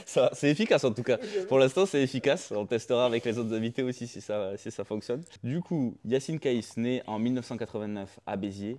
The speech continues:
Speaker 1: incarne le parfait mélange d'audace et de détermination. Diplômé de Sciences Po Grenoble, il gravit les échelons du monde professionnel jusqu'à atteindre un tournant décisif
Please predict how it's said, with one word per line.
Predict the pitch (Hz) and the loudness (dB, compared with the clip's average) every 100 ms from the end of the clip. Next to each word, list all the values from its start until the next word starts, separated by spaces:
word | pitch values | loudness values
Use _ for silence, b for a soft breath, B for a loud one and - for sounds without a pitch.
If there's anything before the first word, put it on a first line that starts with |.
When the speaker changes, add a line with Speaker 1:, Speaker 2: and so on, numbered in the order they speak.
| - | -10
Speaker 1:
incarne | 104 107 120 | -8 -4 -4
le | 101 | -4
parfait | 92 - | -8 -6
mélange | 110 101 101 101 | -6 -6 -8 -6
d'audace | 104 101 107 - | -4 -2 -4 -8
et | |
de | 92 | -6
détermination. | 92 107 101 98 90 - 104 - - | -6 -6 -6 -6 -10 -12 -16 -18 -12
Diplômé | 110 147 151 143 147 | -8 -6 -4 -2 0
de | 120 | -2
Sciences | 104 131 120 | -4 -8 -8
Po | - 110 | -4 -2
Grenoble, | 110 110 127 127 | 0 0 -2 -4
il | 107 | -6
gravit | 104 107 | -4 -4
les | 117 98 | -4 -6
échelons | 98 120 110 | -6 -8 -8
du | |
monde | 98 92 | -8 -10
professionnel | - 110 110 - 107 120 | -8 -8 -8 -8 -6 -6
jusqu'à | 104 - | -6 -6
atteindre | 95 113 90 | -6 -6 -8
un | |
tournant | 87 92 90 | -8 -10 -10
décisif | 87 92 131 - 110 104 110 - | -10 -6 -6 -6 -8 -6 -8 -10